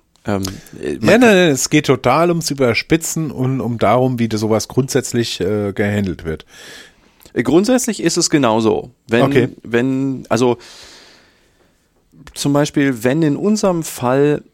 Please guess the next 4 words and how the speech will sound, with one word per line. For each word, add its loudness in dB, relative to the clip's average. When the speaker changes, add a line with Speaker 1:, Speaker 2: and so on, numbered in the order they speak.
Speaker 1:
der 0
V 0
gesagt 0
hätte, 0